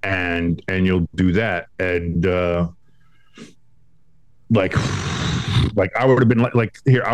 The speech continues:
would have been like, "Listen." And 'cause this is a hard thing too, 'cause San Francisco's not a, a, a, a, a well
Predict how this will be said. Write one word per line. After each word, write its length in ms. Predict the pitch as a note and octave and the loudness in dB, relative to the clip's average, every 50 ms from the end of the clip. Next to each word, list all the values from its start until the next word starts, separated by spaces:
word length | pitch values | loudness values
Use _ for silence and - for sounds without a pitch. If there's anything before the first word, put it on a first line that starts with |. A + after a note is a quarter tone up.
| A2+ | 2
would 20 | B2+ | 4
have 80 | B2 | 4
been 80 | A2 A2 | 4 4
like, 140 | G#2 G2 F2+ - | 2 0 0 0
"Listen." 240 | G#2 F2+ - - - - - - - - - - - - - - - - - - - - - - - - - - - - - - - - - - - - - - - - - - - - - - | -2 -2 -2 -6 -14 -20 -20 -20 -20 -20 -20 -20 -20 -20 -20 -20 -20 -20 -20 -20 -20 -20 -20 -20 -20 -20 -20 -20 -20 -20 -20 -20 -20 -20 -20 -20 -20 -20 -20 -20 -20 -20 -20 -20 -20 -16 -6 -4
And 120 | D3 B2+ | -4 0
'cause 140 | - D#3 D#3 | 2 2 2
this 140 | G3+ B3+ - | 2 2 2
is 60 | - | 0
a 40 | G#3+ | 0
hard 220 | C#3+ D3+ F3 E3 | 2 2 2 2
thing 140 | - D#3 C#3+ | 2 0 0
too, 160 | A#2+ - - - | 2 2 2 2
'cause 160 | B2+ A#2 - | 0 -2 -2
San 180 | - - A#3+ F#3 | 0 0 0 0
Francisco's 480 | C3 - - G3 - - A#2 G2+ - | 0 0 0 0 2 2 2 2 2
not 120 | A2+ A2 G#2 | 2 0 0
a, 60 | F2 - - - - - | -2 -2 -8 -16 -14 -6
a, 120 | - F#2+ G2 | -2 -2 0
a, 340 | - G2+ G#2 G#2 - F#2+ F2+ E2+ - - - | 2 2 0 2 2 0 -2 -2 -6 -8 -4
a, 100 | F#2+ G2 | -2 -2
a 20 | F2+ - - - A#2+ A#2 G2 A2 A2+ A2 A2+ G2 F#2+ G2+ G2 | -2 -4 -4 -4 -2 0 2 4 6 6 6 6 6 6 6
well 300 | F#2 G2 A#2+ A#2+ A2 G#2+ | 6 6 6 4 4 4